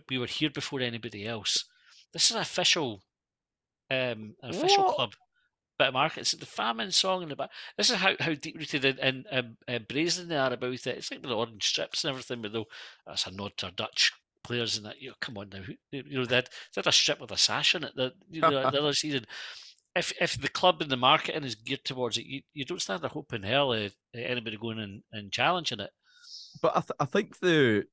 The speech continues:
Speaker 2: I think the culture, um, it brainwashes the people that work there as well, though, 'cause I,
Speaker 1: Mm-hmm.
Speaker 2: I, I remember Gerrard, when he first walked into that Rangers dressing room and he seen the photo of the Queen, uh, up above it, and he was smirking, he was like,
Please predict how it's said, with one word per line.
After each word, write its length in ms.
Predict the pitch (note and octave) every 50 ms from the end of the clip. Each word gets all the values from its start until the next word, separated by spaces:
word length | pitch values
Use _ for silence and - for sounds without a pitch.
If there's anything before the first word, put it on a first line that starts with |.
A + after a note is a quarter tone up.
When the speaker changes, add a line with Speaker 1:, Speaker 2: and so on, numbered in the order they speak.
| _ _ _ _ -
Speaker 2:
I 40 | B2
think 260 | - - F3+ F#3+ -
the 80 | - G#3+
culture, 720 | - - F3 E3+ D#3 - - - B2 A2 G#2+ G#2 F#2+ E2+ - _ _ _ _ _ _ _ _ _ _ _ _ _ _ _ _ _ _ _ _ _ _ _ -
um, 500 | B2+ B2 A#2 A#2 A2 G#2+ G2+ G2+ G2 - _ _ _ _ _ _ _ _ _ _ -
it 200 | C3+ C3 A#2 B2
brainwashes 680 | B2+ D3 F#3+ A#3+ A#3+ G3 E3+ E3 E3 - D3 C3+ B2 A#2+
the 80 | B2
people 300 | - - C#3 C#3 - B2+ A#2
that 80 | A#2
work 260 | A2+ C3 D3 - -
there 140 | - C#3 B2
as 160 | A#2+ A2 G#2+
well, 240 | A#2 F3 B3 D#4+ D4+
though, 180 | D#3 A#2+ G#2 G2
'cause 160 | - C3 D3
I, 140 | F#3 - B2
Speaker 1:
Mm-hmm. 220 | F2 - - D#3+
Speaker 2:
I, 40 | F#3+ - -
I 100 | D3+ F3+
remember 480 | G#3+ G3 G3 F#3+ F3 E3 D3+ C3+ A#2+
Gerrard, 680 | A2 G2+ - C3 C#3+ E3+ E3 D3 B2+ A2 G2+ G2 F#2 - - _ _ _ _ _ _ _ _ -
when 120 | A#2+ A#2
he 80 | B2 A#2+
first 340 | - - E3+ F#3 - - -
walked 260 | D3+ C#3+ - - -
into 240 | D#3 D3+ C3 - A#2+
that 160 | A#2 A2 G#2+
Rangers 340 | A#2+ B2+ A#2+ A2+ A2 G2+ -
dressing 340 | A#2+ B2 C3 B2+ - -
room 100 | G#2 G2
and 60 | G2 G2+
he 40 | G2+
seen 420 | - - C3 B2+ C3 A#2+ A2 F#2+ - _ _ _ _ _ _ _
the 80 | - G2+
photo 220 | - D3 D3 B2+ A#2
of 40 |
the 100 | A2 A2+
Queen, 460 | - - C#3+ C3+ A#2 G#2 G2+ F2+ D#2+ - _ _ _ _ _ _ _ _ _ -
uh, 40 | A2 A2 - G#2
up 220 | C3 C3 B2 -
above 320 | A2+ A#2+ A2 C3 B2 G2+ A2+
it, 80 | A2
and 140 | F2+ A2+ A#2+
he 60 | A#2
was 180 | A2 A#2 A2 -
smirking, 440 | - - C#3 C#3 C#3+ C#3 - C3 A2
he 100 | A2 G#2+
was 180 | G#2 G#2 -
like, 180 | G2 F2 E2+